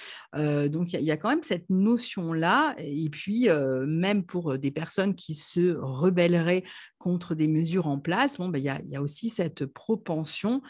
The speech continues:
à vouloir, euh, convaincre ici. Alors, à un autre niveau, c'est aussi un bon moment pour terminer ses études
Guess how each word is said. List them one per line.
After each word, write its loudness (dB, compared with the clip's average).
à 4
vouloir, 2
euh, -2
convaincre 4
ici. 0
Alors, 4
à 2
un 4
autre 4
niveau, 4
c'est -2
aussi -2
un 0
bon 2
moment 2
pour -14
terminer 4
ses -2
études 2